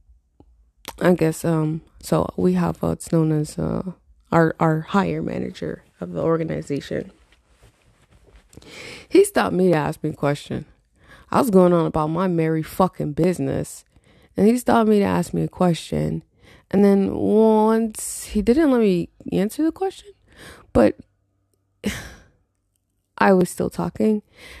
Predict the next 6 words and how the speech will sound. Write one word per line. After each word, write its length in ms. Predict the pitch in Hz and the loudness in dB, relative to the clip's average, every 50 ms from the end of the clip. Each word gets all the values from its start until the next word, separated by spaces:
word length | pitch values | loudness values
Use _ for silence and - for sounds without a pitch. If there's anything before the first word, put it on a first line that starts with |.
| - - - | -12 -2 4
and 340 | 208 214 208 202 202 208 | 4 6 6 6 4 2
he 160 | 190 180 202 196 | 2 0 0 0
dismissed 720 | 170 175 180 180 - - - 180 180 170 160 160 - - | 2 4 4 4 4 2 0 0 2 2 2 0 -2 -4
me. 380 | - - - 160 87 175 175 - - - - - - - - _ _ - | -4 -4 -2 -2 -4 -4 -6 -8 -12 -20 -20 -20 -20 -20 -20 _ _ 2
And 640 | 185 190 185 185 180 175 170 170 170 170 170 170 170 | 4 6 6 6 6 4 4 4 2 2 2 2 0
I, 300 | 185 190 196 196 202 | 2 2 2 2 0